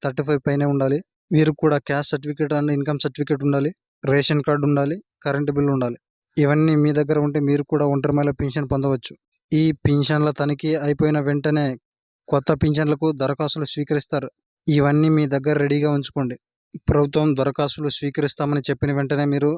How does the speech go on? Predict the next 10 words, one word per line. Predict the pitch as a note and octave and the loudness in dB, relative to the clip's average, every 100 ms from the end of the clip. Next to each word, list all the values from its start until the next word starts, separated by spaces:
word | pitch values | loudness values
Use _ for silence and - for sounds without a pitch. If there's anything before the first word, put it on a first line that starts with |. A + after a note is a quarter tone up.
| E3+ | -6
అప్లై | C3 D3+ C3+ | -4 -4 0
చేసుకోవచ్చు. | D3 - D3 B2+ C#3+ - _ _ _ _ | -2 -2 -4 -4 -12 -18 _ _ _ _
ఈ | E3 E3+ | 2 4
రెండు | C#3+ D3 D#3 | 4 4 4
మూడు | D#3 D#3+ | 2 2
నిమిషాల | D#3 D3+ D#3+ D3+ | 2 0 0 0
వీడియో | D3 D3+ D#3 | 0 0 0
మీకు | D#3 D3+ D3+ | 0 -4 -4
ఎంతో | C#3+ C#3+ D#3 | -4 -2 -2
కొంత | D3 C#3+ C3 | -2 -4 -2